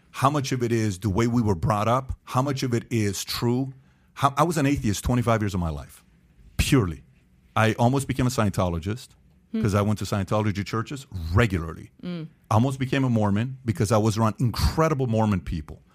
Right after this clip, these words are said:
Speaker 1: fantastic Mormon people. When I tell you great, phenomenal Mormon people around me. So I said, "Let me look into this." Then I went and looked at Judaism. I looked at Jehovah, Seven Day.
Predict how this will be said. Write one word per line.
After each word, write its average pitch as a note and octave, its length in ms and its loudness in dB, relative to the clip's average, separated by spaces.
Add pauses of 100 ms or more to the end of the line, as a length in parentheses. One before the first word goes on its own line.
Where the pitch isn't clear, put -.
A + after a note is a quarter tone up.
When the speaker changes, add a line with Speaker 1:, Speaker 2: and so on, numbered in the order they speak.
(380)
Speaker 1:
fantastic D3 880 2
Mormon F#2+ 340 0
people. D2+ 480 -10
When G2+ 120 2
I C#3+ 120 0
tell E3 200 2
you A#2+ 100 2
great, B2+ 360 0 (640)
phenomenal C3+ 540 4
Mormon F#2+ 280 2
people G2 260 -2
around D#2+ 260 -4
me. - 100 -18 (580)
So - 120 4
I F#3 40 4
said, D3 120 2
"Let E3 80 2
me F#3+ 80 4
look F3+ 180 -2
into C3 220 0
this." - 220 -12 (440)
Then C3+ 120 4
I C3+ 80 4
went C#3 200 2
and C#3+ 100 2
looked C#3 180 -2
at C3+ 140 -4
Judaism. G#2 640 0
I A2 60 2
looked A2+ 240 0
at A2 100 0
Jehovah, G2+ 420 2
Seven G#2+ 380 0
Day. G2+ 340 2